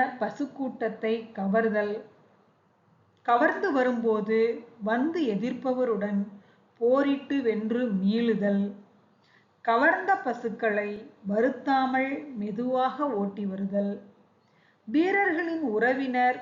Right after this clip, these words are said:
கவலையுடன் நின்ற இடத்து வந்து சேர்தல், பசுக்கூட்டங்களை தம் ஊரிடத்து கொண்டு வந்து நிறுத்துதல், பிறகு எல்லோரும் அப்பசுக்களை பங்கிட்டு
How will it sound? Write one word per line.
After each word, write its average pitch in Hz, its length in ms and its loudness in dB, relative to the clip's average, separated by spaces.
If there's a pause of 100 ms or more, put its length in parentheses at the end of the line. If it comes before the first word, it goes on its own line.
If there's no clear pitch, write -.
கவலையுடன் 302 680 4
நின்ற 226 300 0 (100)
இடத்து 233 500 0
வந்து 214 380 2
சேர்தல், 202 560 0 (1000)
பசுக்கூட்டங்களை 254 1000 0 (240)
தம் 233 260 0 (140)
ஊரிடத்து 294 640 2
கொண்டு 220 320 -2
வந்து 240 280 -2
நிறுத்துதல், 202 720 0 (640)
பிறகு 226 440 2 (280)
எல்லோரும் 262 640 2
அப்பசுக்களை 220 800 -2
பங்கிட்டு 226 500 -4